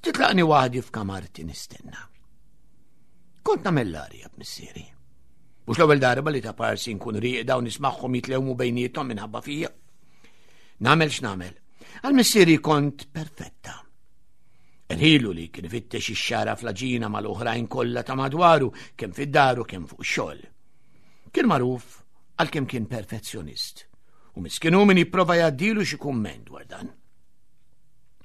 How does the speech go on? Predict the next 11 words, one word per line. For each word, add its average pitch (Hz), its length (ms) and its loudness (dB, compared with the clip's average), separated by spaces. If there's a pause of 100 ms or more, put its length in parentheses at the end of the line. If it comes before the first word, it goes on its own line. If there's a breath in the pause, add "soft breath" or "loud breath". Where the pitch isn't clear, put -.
(760 soft breath)
Kien - 160 2
hemm 202 100 8
il-fatt 147 320 6
liħor 110 320 4
li 107 140 -2
lili 147 260 4
minn 113 160 -2
flok 104 380 -6
isejjaħli 123 500 0
bismi 110 420 -4 (360)
Klara. 104 480 -6